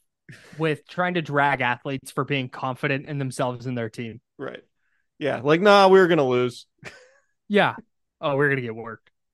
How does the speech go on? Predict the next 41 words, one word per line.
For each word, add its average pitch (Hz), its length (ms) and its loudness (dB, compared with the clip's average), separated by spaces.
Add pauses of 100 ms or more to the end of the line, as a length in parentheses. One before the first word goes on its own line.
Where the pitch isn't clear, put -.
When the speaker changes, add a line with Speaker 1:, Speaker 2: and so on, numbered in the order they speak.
(160)
Speaker 2:
Yeah. - 80 -20 (680)
Speaker 1:
And 339 140 2
then 440 100 6
they 415 160 4
ended 466 180 4 (100)
up, - 60 -14
like, 349 240 2
like 339 180 -2
I, 285 240 0
we 233 140 0
talked 262 200 2
about 233 180 0
the, 196 160 -8
I 165 60 -6
don't 190 100 -8
want, 180 220 -10
uh, 147 100 -10 (880)
Ayuk 285 260 4
and 226 100 2
Deebo 202 180 6
were 165 120 6
both 160 220 2
like, 143 280 2
"Yeah, 170 320 2
their, 175 500 2 (540)
their 180 260 2
pass 170 320 0
defense 139 240 -4
is 135 40 -18
gonna 139 180 -4
get 131 100 -2
exposed 123 460 -4
against 117 180 -14
the - 80 -20
Chiefs." - 340 -16 (120)
And 392 120 2
they 494 140 6
did. 466 480 2 (420)
Speaker 2:
Yeah. - 160 -20 (960)
Speaker 1:
Anyways. 120 380 -16 (480)
<clears throat> 160 300 0